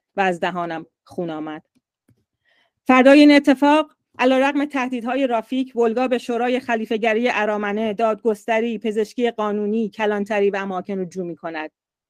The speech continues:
اما کلانتری و پلیس کاری برای او نمی‌کنند. اشارهٔ ولگا به عدم حمایت و پیگیری و تنبیه متجاوزگر از سوی این ارگان‌ها بیانگر واقعیتی در ساختار جمهوری اسلامی است.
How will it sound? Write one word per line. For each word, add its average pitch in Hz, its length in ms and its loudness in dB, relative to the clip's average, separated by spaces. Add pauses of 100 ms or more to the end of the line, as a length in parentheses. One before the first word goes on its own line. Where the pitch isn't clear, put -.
(720)
اما 233 260 6
کلانتری 233 520 6
و 247 120 4
پلیس 233 380 -2
کاری 240 240 2
برای 202 280 0
او 208 120 -2
نمی‌کنند. 160 760 -4 (460)
اشارهٔ 254 420 2
ولگا 254 440 0
به 262 80 0
عدم 240 360 0
حمایت 208 640 -4
و 220 80 -2
پیگیری 220 540 -4
و 226 120 0
تنبیه 226 500 -2
متجاوزگر 208 880 -2
از 202 160 -4
سوی 226 300 -2
این 214 160 -2
ارگان‌ها 208 600 0 (300)
بیانگر 233 600 6
واقعیتی 226 760 0
در 202 160 -2
ساختار 214 580 -2
جمهوری 196 460 -4
اسلامی 175 520 -8
است. - 200 -18